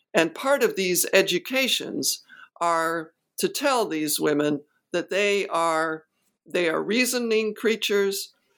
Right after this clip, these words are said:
they are to be respected, um, and they are as good as they come. So it's, they have a huge amount of self-esteem, self-respect.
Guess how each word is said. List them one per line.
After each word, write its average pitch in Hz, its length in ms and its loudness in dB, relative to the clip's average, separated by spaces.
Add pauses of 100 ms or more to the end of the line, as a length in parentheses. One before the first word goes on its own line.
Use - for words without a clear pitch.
they 180 260 0
are 165 140 0
to 165 140 -8
be 160 180 0
respected, 202 800 0 (480)
um, 160 460 0
and 170 180 0
they 185 120 2
are 175 120 2
as 160 220 -4
good 202 240 4
as 170 160 -2
they 160 140 0
come. - 480 -2 (220)
So 175 260 0
it's, 165 240 -2 (260)
they 175 160 2
have 180 220 0
a 165 120 0
huge 285 580 -2
amount 151 420 0 (460)
of 156 260 -2
self-esteem, 208 1400 0
self-respect. - 1080 0